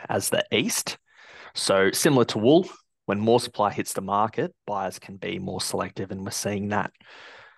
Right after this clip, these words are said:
If there is a supply shock, if the conditions do turn, El Niño is declared and it's hard and fast, there is still theoretically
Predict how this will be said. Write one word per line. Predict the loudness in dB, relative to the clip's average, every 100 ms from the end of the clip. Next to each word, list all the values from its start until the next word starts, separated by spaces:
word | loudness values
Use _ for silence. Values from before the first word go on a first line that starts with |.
| _ _ _
If | 0
there | 4 8
is | 8 6
a |
supply | 2 0 0 2 2
shock, | 2 0 0 -10 -20 _
if | -16 -16 -10
the | -10
conditions | -6 -2 -2 -2 -4
do | -2 -2
turn, | 0 2 4 4
El | 2
Niño | 2 0 0 -2
is | -4 -8
declared | -4 2 4 4
and | 2 -2
it's | -6 -8
hard | -2 2 4 2
and | -4
fast, | 0 2 2 -2 -12 -18 -20 -20 _ _ -4
there | -2
is | -2
still | -4 -2 -4
theoretically | -4 -4 -2 -4 -4 -8 -12